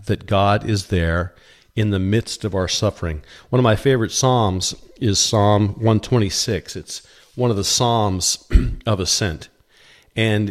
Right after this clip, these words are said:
it speaks about a time in Israel's history when they are coming back from one of their captivities.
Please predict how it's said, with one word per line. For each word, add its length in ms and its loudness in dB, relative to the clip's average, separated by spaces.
it 140 -4
speaks 420 -6
about 480 0
a 80 -8
time 720 -4
in 120 0
Israel's 420 -4
history 560 -6
when 480 0
they 280 0
are 120 2
coming 480 0
back 760 -2
from 260 -2
one 340 -2
of 100 -2
their 300 2
captivities. 1040 -4